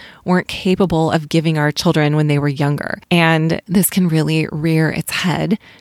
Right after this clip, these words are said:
during the holiday season when we want to make things memorable and magical for our children and perhaps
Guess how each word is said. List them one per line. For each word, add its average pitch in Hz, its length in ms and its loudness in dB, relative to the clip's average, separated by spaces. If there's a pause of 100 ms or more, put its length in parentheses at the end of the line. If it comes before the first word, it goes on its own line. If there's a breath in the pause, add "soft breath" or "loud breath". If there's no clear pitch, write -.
(100)
during 165 260 2
the 156 60 0
holiday 151 420 0
season 156 560 -2
when 160 320 2 (360 loud breath)
we 170 100 0
want 165 340 0
to 160 240 -2
make 160 240 0
things 156 340 0
memorable 170 680 2
and 156 220 0
magical 156 560 0
for - 200 -4
our 156 80 -4
children 151 600 0
and 165 300 2
perhaps 165 460 -2